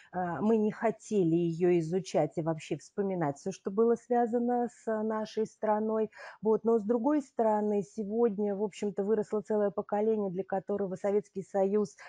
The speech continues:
это что-то неизведанное и очень романтическое. А те, кто еще помнит этот период, для тех это, в общем-то, такая, а,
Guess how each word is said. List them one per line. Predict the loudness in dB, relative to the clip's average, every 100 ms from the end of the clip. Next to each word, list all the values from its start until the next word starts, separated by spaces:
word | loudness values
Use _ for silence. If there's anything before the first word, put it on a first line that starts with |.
| -10
это | -4 -4
что-то | -4 0 2 4 4
неизведанное | 2 2 2 -2 0 2 2 0 -2 0 0 -2 -4
и | -4 0 2 2 2
очень | 0 -2 -2 -2 0 0
романтическое. | 0 -2 0 0 0 0 -6 -2 -2 -2 -6 -4
А | -2
те, | -2
кто | -4 -2
еще | -2 -2 -6 -4
помнит | 2 4 4 4 0
этот | -4 -6 -6
период, | -2 0 0 0
для | -2
тех | 0 0
это, | -2 -2
в | -4
общем-то, | -4 -6 -6 -4
такая, | -6 -2 -2 2 2 2 2 0
а, | -2 -2 -2 -2